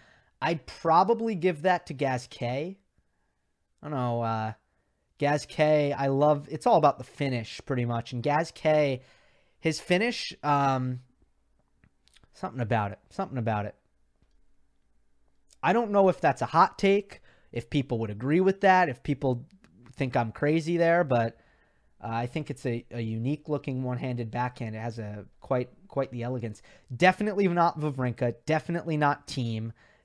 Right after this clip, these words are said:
definitely not Tsitsipas. Um, yeah, I'd take Gaz K's over those. I think Federer's is pretty as well, but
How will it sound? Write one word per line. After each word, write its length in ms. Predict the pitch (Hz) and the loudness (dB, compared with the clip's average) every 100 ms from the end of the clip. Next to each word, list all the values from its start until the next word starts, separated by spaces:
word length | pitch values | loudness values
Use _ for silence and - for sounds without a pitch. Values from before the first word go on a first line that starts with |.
| - | -2
definitely 500 | 147 - 170 156 151 | 0 2 -2 0 2
not 220 | 151 - | 2 2
Tsitsipas. 920 | - 120 113 - 110 107 107 - - _ _ _ _ - | -4 -4 -6 -2 0 -2 -4 -14 -20 _ _ _ _ -8
Um, 380 | 117 113 117 110 | -2 -2 -2 -4
yeah, 200 | 131 143 | 0 2
I'd 180 | 107 117 | 2 -2
take 180 | 151 143 | -4 0
Gaz 220 | 139 120 | 0 -2
K's 280 | - 139 143 | -2 -2 -2
over 240 | 113 107 | -4 -6
those. 320 | 107 104 101 101 | -10 -10 -10 -8
I 80 | |
think 220 | 127 175 127 | -6 -6 -2
Federer's 320 | 139 143 104 | -2 -2 -6
is 120 | 104 | -10
pretty 280 | - 117 104 | -10 -10 -10
as 140 | 101 | -12
well, 260 | 110 104 98 | -12 -12 -12
but 220 | 98 - | -14 -16